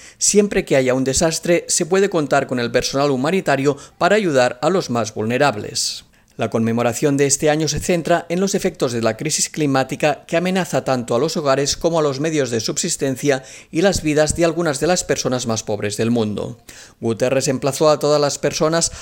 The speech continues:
a unirse a la campaña The Human Race, que anima a los participantes a registrar cien minutos de actividad física en la carrera contra la emergencia climática y al mismo tiempo busca enviar un mensaje a los líderes mundiales. La crisis climática no puede dejar a nadie atrás.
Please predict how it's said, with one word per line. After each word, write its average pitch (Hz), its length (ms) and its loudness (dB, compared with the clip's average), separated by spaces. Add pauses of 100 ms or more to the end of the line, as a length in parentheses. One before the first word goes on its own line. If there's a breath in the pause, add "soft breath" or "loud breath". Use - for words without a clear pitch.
(100)
a 165 100 0
unirse 185 380 2
a - 20 4
la 190 140 2
campaña 143 760 0
The 147 100 -2 (220)
Human 127 300 0
Race, 147 440 2 (280 loud breath)
que - 100 0
anima 202 280 2
a - 20 0
los 180 160 0
participantes 143 960 -2
a 175 80 2
registrar 175 640 -2
cien 190 300 0
minutos 143 360 0
de 120 100 0
actividad 117 440 -2
física 143 540 0 (240 loud breath)
en 165 160 -2
la 202 120 2
carrera 127 400 0
contra 120 300 0
la 110 80 2
emergencia 110 580 -4
climática 143 640 0 (320 loud breath)
y 139 100 2
al 175 120 4
mismo 185 300 0
tiempo 147 340 0
busca 156 260 -2
enviar 135 320 2
un 131 80 -2
mensaje 139 380 -2
a 131 40 2
los 117 180 -2
líderes 113 320 -2
mundiales. 131 600 0 (240 loud breath)
La 104 140 -4
crisis 131 320 -2
climática 151 680 0
no 160 240 -2
puede 196 240 2
dejar 156 440 -2
a 127 100 2
nadie 107 260 0
atrás. - 680 -2